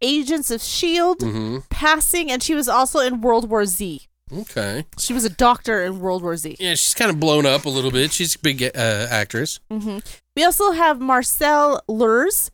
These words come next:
Speaker 1: who plays John. He was in the original Mission Impossible.
Speaker 2: Huh.
Speaker 1: He was also in Interview with a Vampire.
Speaker 2: Well, of course, 'cause all,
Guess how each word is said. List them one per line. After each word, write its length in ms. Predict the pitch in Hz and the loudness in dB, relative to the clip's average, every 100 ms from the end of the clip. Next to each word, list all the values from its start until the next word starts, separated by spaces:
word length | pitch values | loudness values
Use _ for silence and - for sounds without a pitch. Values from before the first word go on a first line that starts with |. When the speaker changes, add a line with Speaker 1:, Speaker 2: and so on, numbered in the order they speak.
| _ _ | _ _
Speaker 1:
who 100 | 269 | -6
plays 280 | 262 262 285 | 0 0 2
John. 320 | 277 214 214 - - _ | 2 2 2 -6 -20 _
He 140 | - 339 | 0 2
was 200 | 392 311 | 4 2
in 220 | 330 262 - | -2 -4 -6
the 140 | 269 262 | -2 0
original 480 | 233 480 453 359 | 2 2 4 2
Mission 340 | 240 233 - 240 | 4 2 2 0
Impossible. 680 | 214 240 214 220 233 311 - 202 | 2 2 2 2 2 2 -2 0
Speaker 2:
Huh. 140 | 139 - _ | 0 -2 _
Speaker 1:
He 140 | - 381 | 0 2
was 160 | 370 | 2
also 720 | 285 254 392 539 - 440 359 | 2 4 6 6 4 4 4
in 260 | - 262 269 | 4 2 2
Interview 460 | 269 294 294 277 294 | 2 2 2 2 2
with 120 | 254 | 2
a 60 | |
Vampire. 640 | 226 359 440 294 214 202 277 | 2 4 4 4 4 4 2
Speaker 2:
Well, 80 | 180 | 0
of 100 | - | 2
course, 340 | 180 147 - | 2 4 2
'cause 220 | 135 117 | -2 0
all, 340 | 127 127 120 | 2 4 2